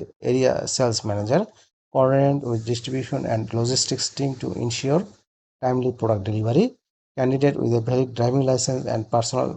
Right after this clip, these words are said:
bike will be preferred। সম্পূর্ণ অফিসিয়াল জব, ফুল টাইম চাকরি, জব লোকেশন হবে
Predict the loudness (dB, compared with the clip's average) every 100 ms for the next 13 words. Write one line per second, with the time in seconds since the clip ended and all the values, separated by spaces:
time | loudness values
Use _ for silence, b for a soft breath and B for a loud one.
0 | -6 2 2 2 -4 _ -6 -2 2 0
1 | 0 _ _ _ _ _ -6 -4 -2 -2
2 | -4 -10 _ _ _ -2 2 4 6 6
3 | 4 2 2 2 4 2 4 4 4 2
4 | 0 2 2 2 2 0 2 0 2 0
5 | 0 -2 0 0